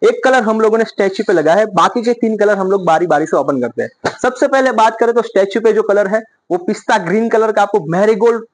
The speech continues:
प्रिंट के अंदर आपको मिलने वाला है। आप देख सकते हैं कि entire look जो है इस तरह से कुछ आने वाला है, बहुत ही प्यारा। और fabric की बात करें तो soft तसर के में रहने वाला है। आप देख सकते हैं फैब्रिक जो है काफी soft रहने वाला है। साथ ही में पल्लू में आपको इस प्रकार से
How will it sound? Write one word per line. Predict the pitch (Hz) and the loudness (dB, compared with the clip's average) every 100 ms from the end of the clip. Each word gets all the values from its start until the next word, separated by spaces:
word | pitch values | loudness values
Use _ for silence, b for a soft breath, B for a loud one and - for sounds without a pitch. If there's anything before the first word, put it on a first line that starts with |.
| - | -4
प्रिंट | 247 269 262 | -2 -2 0
के | 247 | 0
अंदर | 220 214 | 0 0
आपको | 214 | 0
मिलने | 180 165 170 | -2 -2 0
वाला | 175 | 0
है। | 175 | -2
आप | 165 | -2
देख | 180 185 | -4 -4
सकते | 180 208 | -2 -2
हैं | |
कि | 208 | -2
entire | 175 185 196 202 190 | -4 -2 0 0 0
look | 190 170 | -2 -2
जो | 196 | -2
है | 208 185 | -2 -6
इस | - | -4
तरह | 190 | -4
से | 185 | -2
कुछ | 190 185 | -4 -2
आने | 151 160 | -2 -2
वाला | 151 170 | -2 -2
है, | 185 - | 0 2
बहुत | - - 185 202 | 2 0 0 -2
ही | |
प्यारा। | 185 151 175 B B - | 0 0 0 B B -2
और | 160 | -2
fabric | 160 180 190 247 254 | 0 0 0 -2 -2
की | |
बात | 240 240 240 | 0 0 2
करें | 240 | 0
तो | 233 | 0
soft | 233 214 226 - | 0 0 -2 -2
तसर | 202 233 226 | -2 0 -2
के | 233 226 | -2 -2
में | 214 | 0
रहने | 208 202 | 0 0
वाला | 202 202 | 0 0
है। | 185 | 0
आप | |
देख | 170 185 | -4 -4
सकते | 190 208 | -4 -2
हैं | 202 | -4
फैब्रिक | - 175 170 190 | -2 -2 0 -2
जो | 170 185 | -2 -2
है | 185 | -2
काफी | 151 151 185 | -4 -2 -2
soft | 175 151 135 | 0 -2 -2
रहने | 120 | -4
वाला | 110 117 | -4 -8
है। | _ - _ | _ -20 _
साथ | 180 196 254 | -4 -2 -2
ही | |
में | 247 233 | -2 0
पल्लू | 208 233 | 0 0
में | 233 | 0
आपको | 220 240 233 | 0 2 0
इस | - 190 - | 0 -6 -4
प्रकार | 202 196 196 | -2 0 -2
से | 196 | -2